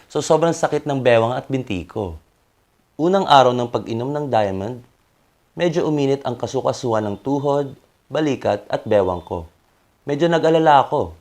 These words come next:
Pero after six days ng pag-inom ng gamot, wala akong nakitang side effects.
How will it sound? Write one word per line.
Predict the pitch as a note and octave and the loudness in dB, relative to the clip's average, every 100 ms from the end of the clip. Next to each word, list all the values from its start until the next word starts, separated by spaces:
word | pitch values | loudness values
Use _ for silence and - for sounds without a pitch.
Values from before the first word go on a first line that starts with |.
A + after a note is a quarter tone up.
| _ _ _ _ _ G#2+ | _ _ _ _ _ -4
Pero | G2+ G#2+ | -2 0
after | A2+ A2+ G#2+ F2+ | 0 0 -2 -2
six | - D#3 | -2 -4
days | A2+ G#2+ F#2 | -2 -4 -4
ng | G2 | -8
pag-inom | G2 - G#2+ A#2+ | -8 -8 -6 -4
ng | B2+ A2 | -4 -4
gamot, | F#2+ F#2 G#2 - _ _ _ _ - | -4 -4 -6 -8 _ _ _ _ -12
wala | G2 G#2+ B2+ | -4 2 2
akong | C3+ C3+ | 2 0
nakitang | B2 B2 A#2+ A#2+ | -4 -6 -6 -6
side | A#2 G#2 F#2+ | -2 -2 -4
effects. | - A2+ G2 - - | -6 -6 -8 -12 -20